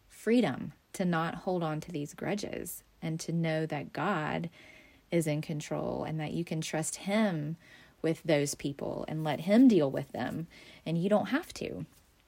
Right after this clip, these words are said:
And so doing something nice for these people is also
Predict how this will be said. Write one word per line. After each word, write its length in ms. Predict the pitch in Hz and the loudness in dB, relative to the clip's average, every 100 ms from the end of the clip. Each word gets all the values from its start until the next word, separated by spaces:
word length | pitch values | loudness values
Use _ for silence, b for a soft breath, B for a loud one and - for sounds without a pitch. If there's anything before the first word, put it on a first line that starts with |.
| _ _ - | _ _ -8
And 160 | 196 185 | -4 -2
so 440 | - 185 175 180 180 B B B B _ _ _ 180 | 0 2 2 0 -4 B B B B _ _ _ -2
doing 280 | 202 208 220 | 4 6 6
something 400 | 233 220 180 165 | 6 4 4 4
nice 540 | 156 190 208 - - _ _ | 2 0 -2 -4 -8 _ _
for 140 | 233 226 | 2 4
these 240 | 240 233 | 4 0
people 500 | - 240 254 254 262 | -4 -4 -2 -2 -2
is 200 | - 180 | 0 0
also 760 | 170 170 - 185 180 180 175 180 | 0 -2 -4 -4 -2 -2 -2 -6